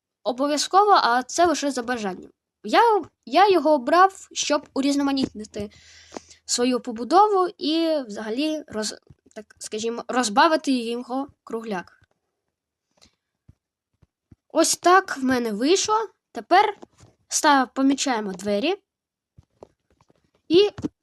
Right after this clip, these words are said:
р-, ставимо люки, хвойні лази. Е, ось так,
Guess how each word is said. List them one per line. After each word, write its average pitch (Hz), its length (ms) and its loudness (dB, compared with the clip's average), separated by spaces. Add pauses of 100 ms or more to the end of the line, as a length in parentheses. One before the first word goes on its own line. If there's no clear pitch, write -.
р-, 247 120 -10 (320)
ставимо 302 560 0 (100)
люки, 226 380 -12 (240)
хвойні 247 480 -6 (100)
лази. 202 480 -4 (960)
Е, 214 360 -4 (140)
ось 208 260 -12
так, - 420 -8